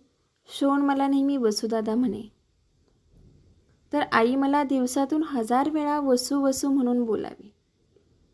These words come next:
तिनं मला केवळ आपलं दूधच पाजलं नव्हतं, तर तिच्या प्रेमाचं विशुद्ध अमृतही मी सतत मनसोक्तपणे पीत आलो होतो. एक जात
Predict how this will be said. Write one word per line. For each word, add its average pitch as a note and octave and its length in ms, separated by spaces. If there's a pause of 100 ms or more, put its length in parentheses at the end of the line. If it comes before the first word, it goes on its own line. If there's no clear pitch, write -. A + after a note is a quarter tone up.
(1800)
तिनं D4+ 180
मला D#4+ 220
केवळ D4+ 280
आपलं D4 300
दूधच B3 420
पाजलं C4 360
नव्हतं, C#4+ 340 (1000)
तर A#3+ 140
तिच्या B3 260
प्रेमाचं A#3 560
विशुद्ध A#3 440
अमृतही A#3+ 560
मी C#4 120
सतत A#3+ 640 (280)
मनसोक्तपणे C#4 880
पीत G#3+ 360
आलो G#3+ 320
होतो. - 240 (1600)
एक G3+ 180
जात G#3 240